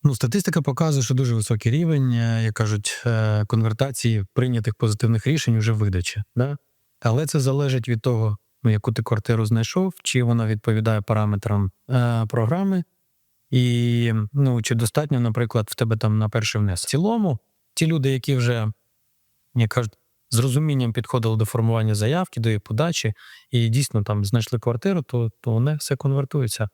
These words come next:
Питання в спроможності: да? Можемо, чи, чи спроможні ми задовольнити всі потреби? А, ну, на жаль, ні. Да, це, це, це є питання, і треба відверто про нього казати.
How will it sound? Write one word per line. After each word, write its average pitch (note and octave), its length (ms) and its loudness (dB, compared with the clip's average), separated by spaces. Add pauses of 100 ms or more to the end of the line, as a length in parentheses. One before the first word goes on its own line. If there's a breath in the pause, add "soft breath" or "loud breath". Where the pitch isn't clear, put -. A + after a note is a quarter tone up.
Питання C3+ 580 0
в B2 420 -2
спроможності: A#2+ 760 -2
да? A#2+ 220 0
Можемо, A#2 380 0
чи, - 160 -4 (140)
чи A#2 340 0
спроможні A#2+ 460 0
ми A2+ 220 0 (320 loud breath)
задовольнити A#2 560 0
всі - 200 -2
потреби? G#2 580 -4 (680)
А, A2+ 400 0 (260)
ну, A#2 140 4
на G#2 140 2
жаль, A#2+ 180 0
ні. C#3+ 420 0 (200)
Да, A2 300 0
це, A#2+ 160 -4
це, B2+ 320 -2
це - 180 -2
є B2 160 0
питання, B2 500 -2
і A#2+ 260 0
треба A#2+ 360 -2
відверто A2+ 480 -2
про A2 160 -2
нього G#2 200 2
казати. C#3 500 -2